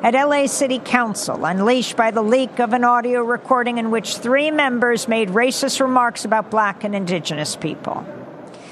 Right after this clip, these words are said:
The National Labor Relations Board's asking a federal court to immediately issue a nationwide cease and desist order blocking Starbucks from continuing to fire employees who are involved in union efforts. According to Starbucks Workers United, the coffee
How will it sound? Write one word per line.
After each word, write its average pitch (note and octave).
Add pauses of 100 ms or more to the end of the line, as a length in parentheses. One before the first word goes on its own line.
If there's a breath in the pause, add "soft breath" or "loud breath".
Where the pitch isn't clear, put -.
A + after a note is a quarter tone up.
(600 loud breath)
The B3+
National D#4
Labor C#4+
Relations B3+
Board's D#3
asking F#3+
a F#3+
federal G3+
court G3+
to G#3
immediately G#3
issue G3
a G3+
nationwide G3
cease G3+
and G3+
desist G3+
order F3
blocking F#3
Starbucks F3
from F#3+
continuing A#3+
to A#3
fire A3
employees F#3+
who G#3
are F#3+
involved F#3
in G#3
union F#3+
efforts. D#3
According F#3
to F#3
Starbucks G3+
Workers G#3
United, G#3+
the -
coffee G#3+